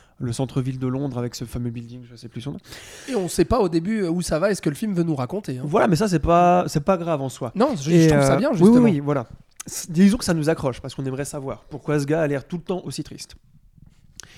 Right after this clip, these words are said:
Speaker 1: Mais alors moi, en fait, c'est un film qui m'a passablement énervé après, tout simplement parce que, euh, ils sont tout le temps tristes,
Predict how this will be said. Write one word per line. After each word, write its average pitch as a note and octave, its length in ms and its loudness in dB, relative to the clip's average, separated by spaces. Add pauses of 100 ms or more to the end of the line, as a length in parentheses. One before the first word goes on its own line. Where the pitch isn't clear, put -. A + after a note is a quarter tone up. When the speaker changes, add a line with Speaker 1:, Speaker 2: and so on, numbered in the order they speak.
(260)
Speaker 1:
Mais D3 100 -2
alors C3+ 160 0
moi, F#3+ 260 4
en D#3 100 0
fait, F3+ 240 -4
c'est - 380 -10
un C3 60 -6
film F3+ 180 -10
qui - 100 -6
m'a C3 180 -2 (440)
passablement E3+ 400 2
énervé D3 340 4
après, E3 360 -2 (720)
tout G3+ 80 0
simplement E3+ 400 2
parce D#3+ 240 0
que, G#3 420 2
euh, C3+ 480 2 (1400)
ils G#3+ 60 -4
sont G3 140 0
tout F3 80 -2
le D3+ 60 -6
temps C#3 100 0
tristes, - 400 -10